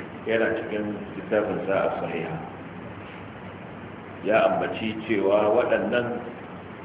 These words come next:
cewa Ismullahi Al-Azam yana cikin waɗannan ayoyi guda biyu, "Wa ilahukum ilahun wahid, la ilaha illa huwa ar-rahmanur rahim," da kuma farkon suratu Ali Imran. Farkon suratu Ali Imran shine Alif Lam Mim,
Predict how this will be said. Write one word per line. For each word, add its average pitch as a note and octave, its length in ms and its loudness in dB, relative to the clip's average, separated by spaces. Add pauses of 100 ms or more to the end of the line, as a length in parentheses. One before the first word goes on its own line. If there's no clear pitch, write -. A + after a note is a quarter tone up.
(120)
cewa G#2 640 6 (160)
Ismullahi B2 760 6
Al-Azam A2 460 8
yana A2+ 320 4
cikin A#2 180 -2
waɗannan G2 460 0
ayoyi G#2+ 340 4
guda G2+ 300 4
biyu, C3+ 180 2 (460)
"Wa F#2+ 100 0
ilahukum G2+ 540 4
ilahun F#2+ 320 2
wahid, - 300 0 (420)
la G#2 160 4
ilaha G2 220 4 (100)
illa F#2+ 160 2
huwa F#2+ 160 2
ar-rahmanur F#2+ 400 0
rahim," G2+ 240 0 (480)
da G2 60 2 (100)
kuma A#2+ 400 4
farkon A#2+ 560 4
suratu C3 480 6
Ali G#2 240 4
Imran. F#2+ 400 0
Farkon A2+ 320 2
suratu F2+ 320 2
Ali F#2+ 240 4
Imran F#2+ 320 0
shine F2+ 240 -2 (480)
Alif G2+ 320 4 (160)
Lam G2+ 400 6
Mim, G2 200 2